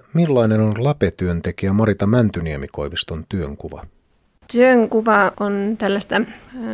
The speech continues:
Speaker 2: niin sanottua sillanrakennustyötä positiivisen asenneilmapiirin vahvistamiseksi eri organisaatioissa. Romanikulttuuriin liittyvät ammattilaisten konsultaatiot ja sitten on myös vastailu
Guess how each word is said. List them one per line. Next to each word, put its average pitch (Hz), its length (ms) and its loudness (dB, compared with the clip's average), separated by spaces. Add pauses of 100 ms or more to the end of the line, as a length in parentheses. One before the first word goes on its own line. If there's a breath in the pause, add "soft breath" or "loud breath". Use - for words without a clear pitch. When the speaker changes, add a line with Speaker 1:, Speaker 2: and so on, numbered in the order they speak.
(160)
Speaker 2:
niin 190 180 -4
sanottua 202 360 -2
sillanrakennustyötä 233 1200 -2 (120)
positiivisen 220 680 2
asenneilmapiirin 208 960 -2
vahvistamiseksi 233 1040 -4
eri 202 320 -4 (180)
organisaatioissa. 247 1080 -4 (160)
Romanikulttuuriin 226 960 2
liittyvät 202 640 -2 (260 loud breath)
ammattilaisten 220 720 2
konsultaatiot 226 1000 -6
ja 254 160 -4 (160)
sitten 220 520 -2 (200)
on 196 180 0
myös 214 240 -2
vastailu 220 540 -2